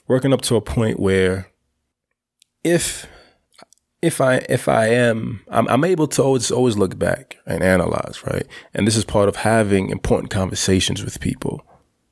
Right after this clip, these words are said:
right? It's important. That's why it's important to have dialogue so pe-, other people can either challenge what you're doing, challenge your belief, challenge your views, challenge your behaviors,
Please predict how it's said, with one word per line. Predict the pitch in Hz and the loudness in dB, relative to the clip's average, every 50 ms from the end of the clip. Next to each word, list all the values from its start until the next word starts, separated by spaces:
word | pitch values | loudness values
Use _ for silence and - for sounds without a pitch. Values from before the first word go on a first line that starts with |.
| _ _ _ _ _ _ _ _ _ _ - | _ _ _ _ _ _ _ _ _ _ -2
right? | 98 95 92 98 - - _ _ _ _ _ _ _ _ _ _ _ _ _ _ _ _ _ _ _ | 0 0 0 0 -4 -8 _ _ _ _ _ _ _ _ _ _ _ _ _ _ _ _ _ _ _
It's | - - | -6 -6
important. | - - - 131 123 - | -4 -2 -2 -2 0 0
That's | 123 - - | -2 -2 0
why | 131 123 | 0 0
it's | 117 - - | 0 0 -4
important | 98 - - 120 127 135 123 | -8 -4 -2 -2 0 0 0
to | 101 | 0
have | 98 98 113 104 | 0 0 0 -2
dialogue | 104 104 107 104 104 101 98 98 95 95 95 - - - _ _ _ _ _ _ _ | 0 0 2 2 2 2 2 0 0 -2 -4 -8 -16 -20 _ _ _ _ _ _ _
so | - - - | -4 -4 -4
pe-, | - - - 165 - | -4 -2 -2 -2 0
other | - 139 147 147 | 0 2 2 2
people | 143 - - 147 139 131 127 123 | 2 2 0 0 0 0 0 0
can | 123 - - 98 - - - _ - - - _ _ _ _ _ | 0 0 -2 -2 -2 -4 -10 _ -20 -20 -20 _ _ _ _ _
either | - 185 175 139 131 120 113 107 - - | 0 0 0 2 2 2 0 0 -2 -2
challenge | - - - 143 139 143 151 156 156 156 156 151 143 - - | -2 0 2 2 2 2 2 2 2 0 0 -2 -4 -2 -2
what | 135 - - - | -2 0 0 0
you're | 120 | 0
doing, | 117 117 139 143 143 139 131 | 0 0 0 2 2 2 0
challenge | - - 127 123 123 123 117 117 | 0 2 2 2 2 2 2 0
your | 117 | 0
belief, | 113 117 113 113 123 123 120 | 0 0 0 2 0 0 0
challenge | - - 123 123 120 117 107 | 0 -2 0 2 2 2 2
your | 107 98 | 0 0
views, | 101 104 113 117 110 110 - | 2 2 2 2 2 2 2
challenge | - 117 110 107 107 98 | 2 2 2 2 2 0
your | 117 110 | -2 -2
behaviors, | - 95 92 110 117 117 117 110 113 113 107 | -2 -2 0 2 2 2 2 0 0 0 -2